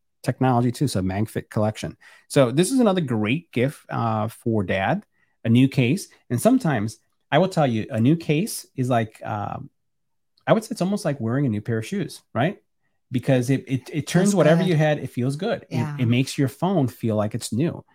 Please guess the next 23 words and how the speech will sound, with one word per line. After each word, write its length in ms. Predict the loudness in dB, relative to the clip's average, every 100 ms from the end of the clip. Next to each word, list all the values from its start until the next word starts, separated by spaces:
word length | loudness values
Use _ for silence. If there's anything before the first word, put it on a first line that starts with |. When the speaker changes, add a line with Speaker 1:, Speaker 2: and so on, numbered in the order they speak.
| _ _ -4
Speaker 1:
So 220 | 0 0
I 160 | 2
would 140 | 2 2
highly 260 | 0 0
recommend, 540 | 0 -2 -4 -2 -4 -6 _ _ -6
um, 280 | -4 -4
cases 580 | -4 2 2 2 -2 -4
for 140 | -4 -2
dad. 460 | 0 0 0 -2 -8 _ -4
Very, 360 | 0 0 0
very 320 | -2 -4 -6 -8
affordable. 720 | -10 -8 -4 0 0 0 -2 _ _ _
Uh, 340 | 0 2 0 -2 -4
and 580 | -2 -2 -2 -2 -4 -4
again, 240 | -2 -2
it's 120 | -2
gonna 200 | 0 0 -2 -6
make 300 | -2 -2 0
that 180 | -4 -4
device 400 | -4 -2 -2 -4
feel 360 | -8 -4 -2 -2
like 200 | -6 -10
it's, 300 | -10 -10